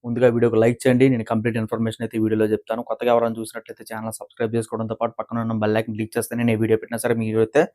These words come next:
నోటిఫికేషన్ అయితే వస్తుందన్నమాట. ఇప్పుడు చూడాలండి పవన్ కళ్యాణ్ని, అలాగే మనకి దమ్ము శ్రీజ, ప్రియా గారిని,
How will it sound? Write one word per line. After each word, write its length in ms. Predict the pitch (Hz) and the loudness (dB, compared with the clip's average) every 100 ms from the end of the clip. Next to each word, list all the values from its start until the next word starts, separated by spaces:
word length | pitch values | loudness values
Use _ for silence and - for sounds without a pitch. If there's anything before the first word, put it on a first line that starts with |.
| _ _ _ _ - | _ _ _ _ -8
నోటిఫికేషన్ 500 | 107 104 - 107 110 | -6 -6 -4 -2 0
అయితే 140 | 107 | 0
వస్తుందన్నమాట. 440 | 104 107 101 101 135 135 - - - _ _ | 0 -2 -4 0 0 0 -8 -20 -20 _ _
ఇప్పుడు 320 | - _ 139 | -20 _ -2
చూడాలండి 540 | 123 117 135 127 117 127 139 - _ | 2 4 4 4 4 2 0 -8 _
పవన్ 260 | 110 120 123 | 0 0 2
కళ్యాణ్ని, 480 | 113 110 107 113 131 - _ _ _ _ _ _ _ - | 4 4 2 2 0 -4 _ _ _ _ _ _ _ -4
అలాగే 240 | 117 117 | 2 2
మనకి 360 | 117 117 113 117 113 117 | 4 2 2 2 4 4
దమ్ము 240 | 104 120 | 4 4
శ్రీజ, 260 | 120 117 113 123 135 - | 4 6 6 4 2 -4
ప్రియా 280 | 113 117 117 | 0 2 4
గారిని, 360 | 110 104 110 | 2 0 -2